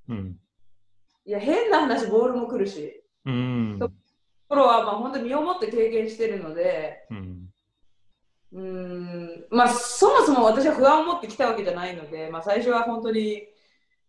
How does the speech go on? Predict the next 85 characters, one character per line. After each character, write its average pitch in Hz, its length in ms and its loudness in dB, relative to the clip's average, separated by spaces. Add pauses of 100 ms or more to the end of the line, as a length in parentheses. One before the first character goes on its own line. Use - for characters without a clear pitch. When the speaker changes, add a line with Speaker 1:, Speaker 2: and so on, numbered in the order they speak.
Speaker 2:
な 240 120 -2
ん 226 40 -2
か、 202 240 2 (360)
そ 233 240 2
う、 196 40 -6
で 233 100 2
き 254 80 0
な 285 120 4
い - 40 0
の 190 60 2
当 - 80 2
た 196 60 4
り 202 60 2
前 202 200 0
だ 208 100 2
し、 165 460 -8 (260)
っ - 40 -2
て 226 60 0
い 220 100 0
う - 20 -2
と 262 120 0
こ 254 80 2
ろ 262 140 6
か 254 60 -12
ら、 - 60 -16
Speaker 1:
う - 180 -20
ん。 - 40 -20
Speaker 2:
ま 175 80 -4
あ、 160 40 -6
始 185 200 -2
ま 190 140 -2
っ 190 100 -6
て 202 120 -2
て、 151 380 -6 (800)
で、 262 140 -6
や 311 80 2
っ - 20 2
ぱ 370 80 0
自 226 140 2
分 294 140 2
が 311 80 4
学 294 240 4
ぼ 311 60 -2
う 311 80 -4
と 294 60 -12
す 294 100 -8
る 277 80 -6
姿 269 240 -8
勢 262 80 -2
っ - 40 -10
て 269 60 -6
い - 40 -2
う 226 40 -6
の 220 80 -4
は、 175 60 -6
ま 175 80 -6
あ、 175 40 -6
や 180 60 -4
っ - 20 -8
ぱ 180 60 -4
味 180 140 -6
か-、 - 200 -6
味 185 120 -6
方 185 220 0
と 196 100 -2
い 190 80 2
う 180 60 -4
か、 - 460 -8 (400)
仲 220 200 0
間 262 120 0
た 254 120 4
ち 214 220 -4
に 180 100 -6
も 175 120 -6
認 175 200 -8
め 180 80 -4
て 180 80 -4
も 185 200 -4
ら 175 100 2
え 165 100 0
る 165 100 -8
の 156 100 -6
で、 151 480 -4
Speaker 1:
う 139 40 -8
ん。 101 340 -10